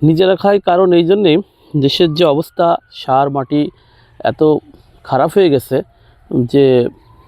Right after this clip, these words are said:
আহ, বাইরের জিনিস আমার শরীরে গেলেই, আহ, শরীর অনেক ট্রাবল দিচ্ছে, সবারই দিচ্ছে, কেউ বোঝে, কেউ বোঝে না। তো যাই হোক,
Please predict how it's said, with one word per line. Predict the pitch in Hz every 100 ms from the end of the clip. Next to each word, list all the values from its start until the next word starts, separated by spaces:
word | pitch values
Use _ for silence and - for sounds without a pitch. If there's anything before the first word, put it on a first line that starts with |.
| - - - - - - 139
আহ, | 127 123 127 - - - - - -
বাইরের | 127 135 143 160
জিনিস | 143 160 165 165 - - _ _ _
আমার | - 85 113 117
শরীরে | 127 - 160 160 156 143
গেলেই, | 165 208 160 185 _ _ -
আহ, | 143 135 135 135 -
শরীর | 165 156 143 127 _ _ -
অনেক | 156 147
ট্রাবল | 156 147 170
দিচ্ছে, | 147 - - 123 - _ _ _
সবারই | - 185 190 175
দিচ্ছে, | 135 - 120 104 _
কেউ | - 151
বোঝে, | 131 143 214
কেউ | 202 147
বোঝে | 107 110
না। | 101 - _ _ _ _ _
তো | 202
যাই | 175 202
হোক, | 226